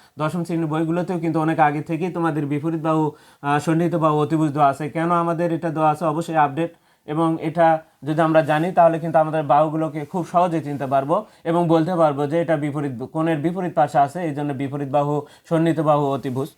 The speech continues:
এখন তাহলে আমাদের, আহ, এবিসি সমকোণী ত্রিভুজ হতে পায়, সমকোণী, সমকোণী ত্রিভুজ হতে পায়,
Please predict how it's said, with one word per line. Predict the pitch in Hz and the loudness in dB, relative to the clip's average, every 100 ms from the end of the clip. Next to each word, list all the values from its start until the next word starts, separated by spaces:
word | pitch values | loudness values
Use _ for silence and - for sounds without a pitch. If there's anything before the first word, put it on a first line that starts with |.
| _ _ | _ _
এখন | 151 160 175 | 2 2 4
তাহলে | 170 170 | 4 4
আমাদের, | 170 165 175 170 _ _ | 2 0 -2 -2 _ _
আহ, | 143 147 151 160 | -2 2 2 0
এবিসি | 165 160 202 202 | -2 0 -2 -2
সমকোণী | 190 175 170 170 208 | -4 -2 -2 0 -2
ত্রিভুজ | 196 165 151 139 | 0 -2 0 0
হতে | 135 113 | -2 -4
পায়, | 113 135 170 226 _ _ _ _ _ _ _ _ _ _ _ _ _ _ _ _ _ _ | 2 4 2 -2 _ _ _ _ _ _ _ _ _ _ _ _ _ _ _ _ _ _
সমকোণী, | 143 151 165 160 151 135 147 208 - _ _ _ - _ _ _ _ _ _ _ _ _ _ _ _ _ _ | -6 0 0 2 0 2 0 -4 -12 _ _ _ -20 _ _ _ _ _ _ _ _ _ _ _ _ _ _
সমকোণী | _ 156 156 151 165 165 | _ -2 0 0 0 0
ত্রিভুজ | 170 175 175 185 165 | 0 0 2 2 0
হতে | 120 131 | -2 -4
পায়, | 113 123 131 190 | 2 4 4 2